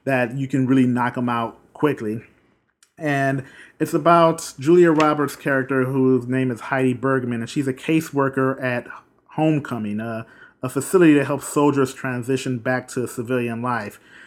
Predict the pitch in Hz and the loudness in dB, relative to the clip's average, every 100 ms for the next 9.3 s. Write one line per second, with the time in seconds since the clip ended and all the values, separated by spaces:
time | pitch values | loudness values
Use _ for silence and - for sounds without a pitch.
0 | - - 143 143 160 160 165 151 143 135 | -20 -4 0 4 4 2 -2 -2 -2 -2
1 | 147 135 131 120 - 143 131 127 131 160 | -2 0 0 -4 -2 0 2 2 2 4
2 | 208 185 147 127 139 127 127 123 120 120 | 4 2 0 2 2 2 0 -2 -2 -2
3 | 123 147 135 120 123 - - - 135 127 | 0 0 0 0 -4 -14 -20 -8 -4 0
4 | 139 143 135 117 117 - 127 123 117 127 | 2 2 0 -2 -4 -4 -2 -2 -4 -4
5 | 120 113 120 123 95 92 120 147 165 151 | -4 -4 -4 -4 -10 -12 0 6 6 6
6 | 131 143 165 135 123 117 120 131 151 143 | 4 4 4 2 0 -4 -6 0 0 2
7 | 131 135 147 127 - - 170 - 135 127 | 0 -2 -2 -4 -6 -2 0 0 -4 -2
8 | 123 123 127 - 147 143 135 123 127 139 | -2 -2 -4 0 0 0 -2 0 2 2
9 | 131 - | 2 -2